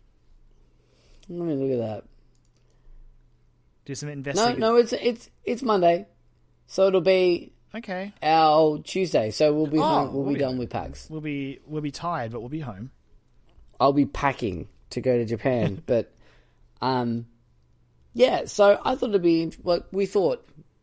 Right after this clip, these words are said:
Speaker 1: that it would be interesting, uh, to sort of maybe nut out what we think would, is gonna pop up at
Speaker 2: It's
Speaker 1: Paris Games Week.
Speaker 2: It's interesting because that's, like, positioned at, like, October thirty. It's not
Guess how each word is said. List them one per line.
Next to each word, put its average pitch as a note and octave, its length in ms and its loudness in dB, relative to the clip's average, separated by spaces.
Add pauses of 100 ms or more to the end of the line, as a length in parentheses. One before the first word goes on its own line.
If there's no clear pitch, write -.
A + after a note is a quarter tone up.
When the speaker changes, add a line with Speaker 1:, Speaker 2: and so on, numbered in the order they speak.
(140)
Speaker 1:
that C3 120 -10
it C3+ 40 -2
would A#2+ 140 -6
be A2 140 -6
interesting, G#2 560 -12 (640)
uh, G#2+ 300 -8
to A#2 120 -14
sort A#2+ 200 -8
of A2 120 -6 (440)
maybe B2+ 340 -4
nut C3 280 0
out B2+ 180 0
what B2+ 120 0
we B2+ 80 -2
think B2 280 -6
would, A#2 240 -6 (200)
is A2+ 140 -8
gonna B2+ 160 0
pop - 280 -4
up G#2+ 200 -4 (1080)
at F#3+ 60 -6
Speaker 2:
It's F#3+ 80 -10
Speaker 1:
Paris G2+ 260 0
Games E2 280 -8
Week. - 180 -12 (440)
Speaker 2:
It's C4+ 180 -8
interesting G#3+ 440 -12
because E3+ 240 -8
that's, A3 340 -4 (140)
like, D#3+ 120 -10
positioned G#3+ 440 -6
at, F3 100 -10
like, D3 220 -8
October C3 400 -12
thirty. E3 560 -6 (1800)
It's - 460 -4
not D3+ 500 -6